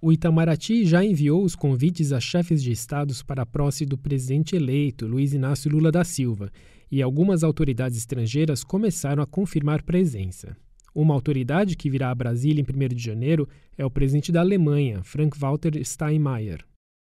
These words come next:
O gabinete do presidente alemão disse que ele virá para, abre aspas, "prestigiar a transição democrática de poder no maior país da América Latina" e, abre aspas, "dar impulso a uma nova fase da parceria estratégica entre Brasil e Alemanha".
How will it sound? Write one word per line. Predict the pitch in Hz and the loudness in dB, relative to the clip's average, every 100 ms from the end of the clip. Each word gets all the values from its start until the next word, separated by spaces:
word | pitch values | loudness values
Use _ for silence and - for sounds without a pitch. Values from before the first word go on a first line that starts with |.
| _ _ _ _ - | _ _ _ _ -12
O | 135 | -4
gabinete | 143 147 214 220 | 0 2 2 2
do | 175 | 0
presidente | 170 147 135 123 139 | 2 2 2 0 0
alemão | 120 135 165 | 0 2 4
disse | 143 147 - | 4 0 -4
que | - | -2
ele | 143 | 0
virá | 131 131 135 139 | 0 0 0 -2
para, | 139 120 120 104 151 - | -2 -4 -4 -6 -10 -6
abre | 147 127 127 | -4 -2 -2
aspas, | 113 - 110 - | -4 -6 -10 -6
"prestigiar | 143 139 - 160 139 147 180 | -4 -4 0 0 2 2 2
a | 175 | 0
transição | - 214 202 160 - 175 | 2 2 4 2 2 2
democrática | 170 180 - - 170 185 - 135 | 2 2 0 -2 -2 -2 -4 -4
de | 117 | -2
poder | - 123 127 127 | -2 -2 -2 -2
no | 135 | 0
maior | 139 139 180 | 0 2 0
país | - 170 131 180 160 | 0 -2 0 0 0
da | 139 | -2
América | 123 127 123 135 | -2 -4 -4 -4
Latina" | 127 - 147 170 202 - - - _ - | -6 -4 -2 -2 -4 -12 -20 -20 _ -8
e, | 190 185 | -2 0
abre | 135 131 | 0 0
aspas, | 135 135 - 143 - - - - | 0 -2 -4 -8 -10 -20 -14 -2
"dar | 151 190 | 0 2
impulso | 196 - 196 196 - - | 0 2 2 2 -2 -4
a | 147 | 0
uma | 151 143 | 2 0
nova | 135 160 214 214 | 0 0 0 0
fase | - 139 139 160 151 | 0 0 0 2 0
da | 127 | -2
parceria | - 170 - 156 160 | -2 -4 -2 -2 0
estratégica | 170 - 208 170 160 160 180 - 147 | 0 0 -2 -2 0 2 2 0 -4
entre | 135 147 | -2 -2
Brasil | 139 139 135 151 | -2 0 2 4
e | 160 | 4
Alemanha". | 170 185 143 104 90 | 4 4 2 0 -6